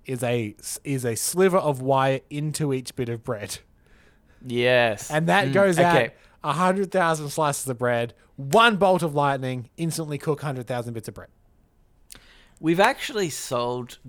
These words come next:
Speaker 2: solved the issue for soup kitchens as well.
Speaker 1: <laughs>
Speaker 2: Because, believe it or not, they also have the problem of finding
Speaker 1: Mm.
Speaker 2: enough toast.
Speaker 1: Yeah.
Speaker 2: Those lines would go way quicker
Speaker 1: Mm.
Speaker 2: if they,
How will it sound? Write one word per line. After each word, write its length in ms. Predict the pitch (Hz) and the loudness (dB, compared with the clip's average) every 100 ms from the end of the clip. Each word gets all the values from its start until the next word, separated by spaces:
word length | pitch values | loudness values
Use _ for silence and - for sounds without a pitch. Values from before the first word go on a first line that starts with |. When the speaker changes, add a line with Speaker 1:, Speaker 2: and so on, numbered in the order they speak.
| - - | -20 -16
Speaker 2:
solved 540 | - 139 143 131 - | -4 0 0 -2 -8
the 120 | 127 - | -10 -8
issue 600 | 127 123 123 107 104 113 | -10 -8 -8 -10 -10 -14
for 180 | - - | -16 -14
soup 400 | 110 - 147 151 | -10 -8 -8 -10
kitchens 480 | - 117 - 113 110 | -12 -12 -10 -16 -14
as 180 | 123 - | -14 -8
well. 180 | 123 117 165 - | -4 -2 -4 0
Speaker 1:
<laughs> 1000 | 277 - - 277 220 254 - 233 - 220 190 190 190 - - _ | 2 4 2 4 4 2 2 -2 -2 -6 -10 -12 -18 -20 -20 _
Speaker 2:
Because, 840 | 151 139 156 156 147 127 - - _ _ _ _ _ | -10 -2 0 0 -2 -6 -12 -16 _ _ _ _ _
believe 280 | - 175 226 | -6 -6 -4
it 60 | 220 | -6
or 80 | 156 | -4
not, 240 | 160 139 | -4 -2
they 180 | 139 139 | -2 -2
also 300 | 151 - 139 | -4 -4 -6
have 220 | 127 135 | -4 -6
the 80 | 131 | -8
problem 440 | - 147 156 110 107 | -6 -6 -4 -8 -10
of 140 | 110 - | -14 -18
finding 340 | - 127 131 131 | -8 -4 -2 -4
Speaker 1:
Mm. 80 | 127 | -6
Speaker 2:
enough 200 | 123 - | -10 -10
toast. 460 | 143 143 - - | -8 -8 -12 -8
Speaker 1:
Yeah. 220 | 123 123 98 _ | -4 -4 -6 _
Speaker 2:
Those 220 | 247 302 | -6 -4
lines 420 | 160 165 175 156 | -4 -2 -2 -4
would 140 | 143 120 | -8 -6
go 200 | 135 131 | -6 -6
way 400 | 139 226 254 269 | -8 -6 -6 -10
quicker 600 | - 226 240 165 107 143 123 | -10 -10 -6 -6 -6 -8 -12
Speaker 1:
Mm. 260 | 110 87 _ | -10 -12 _
Speaker 2:
if 160 | 156 - | -16 -12
they, 260 | 180 180 | -10 -10